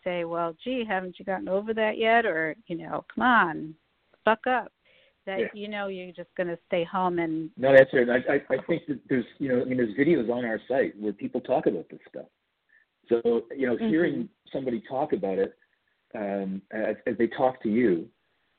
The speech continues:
Speaker 2: um, it, it, uh, it, it helps. You know, you, you know, sometimes you think you're going crazy. <laughs> I mean, it's real,
Speaker 1: Right.
Speaker 2: it's a real sense of, of being alone and, like, am, am,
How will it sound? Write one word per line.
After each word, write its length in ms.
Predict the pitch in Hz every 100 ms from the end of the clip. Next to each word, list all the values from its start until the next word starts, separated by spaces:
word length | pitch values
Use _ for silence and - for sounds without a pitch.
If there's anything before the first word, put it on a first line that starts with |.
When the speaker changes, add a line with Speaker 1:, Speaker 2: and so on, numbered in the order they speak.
| _ _ _ -
Speaker 2:
um, 600 | 101 95 92 92 87 90 90 92 - - - _ _ -
it, 340 | - - 90 104 -
it, 200 | 117 - -
uh, 280 | 113 107 107 101 113
it, 80 | -
it 120 | 107
helps. 300 | 120 123 - - 98
You 100 | 101
know, 60 | 104
you, 160 | 101 98 98 85
you 60 | 104
know, 120 | 92 - _
sometimes 300 | 151 147 180
you 80 | 151
think 200 | 156 143
you're 100 | 90
going 300 | - 110 95 -
crazy. 420 | - 165 202 - - _
<laughs> 180 | _ -
I 440 | - - _ - -
mean, 160 | 135 135
it's 220 | - 131
real, 240 | 143 175
Speaker 1:
Right. 340 | 190 196 196 180 -
Speaker 2:
it's 100 | 143
a 40 | 170
real 120 | 180 -
sense 180 | 135 143
of, 120 | 104 95 -
of 120 | 104 95
being 220 | 131 117
alone 380 | 101 120 170 107
and, 180 | 92 107
like, 240 | 104 -
am, 140 | 98 98
am, 140 | 107